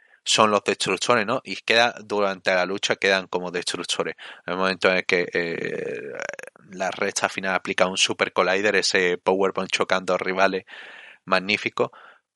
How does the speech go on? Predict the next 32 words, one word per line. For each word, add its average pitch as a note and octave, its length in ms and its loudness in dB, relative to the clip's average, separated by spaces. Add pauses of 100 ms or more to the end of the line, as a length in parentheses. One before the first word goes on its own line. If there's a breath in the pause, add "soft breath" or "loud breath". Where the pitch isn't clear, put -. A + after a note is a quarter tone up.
pero D#3 420 6 (520)
te A#2 80 2
demuestra A#2+ 640 0
que A2 180 0
lo, G#2 680 2
que F#2+ 320 2
la F#2 160 2
rebelión A2 640 2
son G2 260 -4
oportunistas, C#3+ 800 -4
que F#2 120 -2
pueden G#2 480 -2 (160)
sacar - 420 0
hasta G2+ 240 0
el G2+ 60 0
último G2 240 -2
momento, C3+ 440 0
terminan G2 420 -2
bloqueando G2+ 640 0
el G2 340 -2
Hell G2+ 160 0
on G2 140 -2
Earth, D#3+ 260 0
ese, F#2+ 500 0 (360 loud breath)
eh, G2 320 2
Doomsday, G2 1120 4
eh, F#2 840 0
Doomsday G2+ 440 0
Device F#2+ 760 2
desde F#2 220 0
el F#2 80 2
esquinero, A#2 520 0